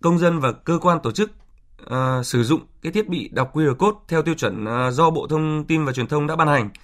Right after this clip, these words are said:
tích hợp với, ờ, máy tính hoặc các thiết bị di động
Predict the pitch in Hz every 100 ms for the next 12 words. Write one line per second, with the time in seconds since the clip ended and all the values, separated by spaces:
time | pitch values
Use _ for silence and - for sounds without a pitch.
0 | - - - - - - 202 175 127 -
1 | 131 143 160 160 156 147 156 185 151 170
2 | 156 190 - - - - - - _ -
3 | _ - 131 156 196 185 190 143 165 156